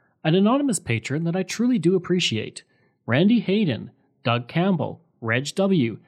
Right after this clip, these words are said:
Deborah Carlson, Francis Helbling, Nick Zinri, Shannon Marshall, Clinton Martinez, Dimitri Shove, Aaron O'Hara Myers, Robert Dunseith, Todd Casey, Catherine Rawa, Luke S, J P Bear, Jason Hall,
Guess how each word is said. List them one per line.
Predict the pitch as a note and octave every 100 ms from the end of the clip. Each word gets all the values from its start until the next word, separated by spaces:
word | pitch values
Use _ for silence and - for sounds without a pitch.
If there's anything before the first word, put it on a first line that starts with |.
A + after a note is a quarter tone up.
| _ _ -
Deborah | A#2 C3+ D#3+
Carlson, | E3 F#3 G#3 - C3 F2+ - _ _
Francis | F#3+ A3 B3+ -
Helbling, | G3 F3+ B2 G#2+ A2+ _ -
Nick | A2 A2+
Zinri, | A2 C3 D3 F3 G3 A#2 - _ _ -
Shannon | - B2 A#2 C#3+
Marshall, | E3 G3 - D3+ - - _
Clinton | - A#2+ A2+ C#3+
Martinez, | D3 D#3 F#3+ G#3 G#2 D#2+ - _
Dimitri | G#2+ G#2 G2+ C#3+
Shove, | C3+ - G3+ C3+ F2+ _ _ _
Aaron | - C3 G#3
O'Hara | A#3 G3+ A3 G#3+
Myers, | G3 F#3+ A#2+ E2+ - _ _ -
Robert | A2 G#2+ D3 -
Dunseith, | F#3+ G3+ - A2+ - _ _
Todd | B2 D3 E3
Casey, | E3+ D#3 - E3+ E3+ _ _ -
Catherine | D3 E3 G#3
Rawa, | G#3+ G3 D3+ C#3+ D#3+ _ -
Luke | G#2+ C#3+ E3+
S, | D3+ E3 - - _ _ -
J | A#2+ C#3
P | G3+ G3
Bear, | C#3+ C3 C3+ - _ _
Jason | - B2+ C3+ F#3
Hall, | D3+ C3 B2+